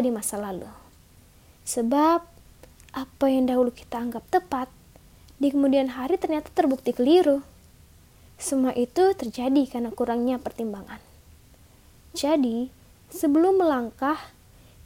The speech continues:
kita perlu mempertimbangkan dengan matang apa yang hendak kita buat. Menyesal kemudian tiada gunanya selain menambah luka di hati.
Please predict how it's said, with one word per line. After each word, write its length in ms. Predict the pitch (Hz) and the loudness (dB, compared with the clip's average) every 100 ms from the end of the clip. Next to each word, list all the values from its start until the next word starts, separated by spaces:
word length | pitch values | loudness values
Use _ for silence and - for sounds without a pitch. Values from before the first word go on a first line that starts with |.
| - | -6
kita 240 | 349 427 | 2 2
perlu 320 | 415 359 359 | 2 2 4
mempertimbangkan 720 | 370 349 330 294 277 262 262 320 | 4 0 0 0 0 0 -2 -2
dengan 240 | 277 240 | 0 -2
matang 480 | 247 302 277 233 233 - - | -4 -4 -4 -4 -10 -20 -20
apa 240 | 214 - 226 | -14 -8 -8
yang 80 | 220 | -8
hendak 240 | 233 220 - | -10 -12 -14
kita 160 | - | -12
buat. 320 | 214 202 185 - - - - - - - - - - | -8 -8 -10 -14 -20 -20 -20 -20 -20 -20 -20 -20 -6
Menyesal 560 | 269 262 277 311 294 | 0 2 2 4 4
kemudian 560 | 302 285 285 269 359 392 | 4 4 4 4 4 4
tiada 240 | 330 285 | 4 4
gunanya 560 | 254 254 240 330 330 262 | 4 2 2 0 0 -2
selain 400 | - 247 220 226 | -6 -8 -8 -8
menambah 400 | 226 214 220 233 | -8 -8 -6 -4
luka 320 | 247 - 226 | -4 -4 -6
di 160 | 208 - | -6 -10
hati. 340 | - - | -18 -20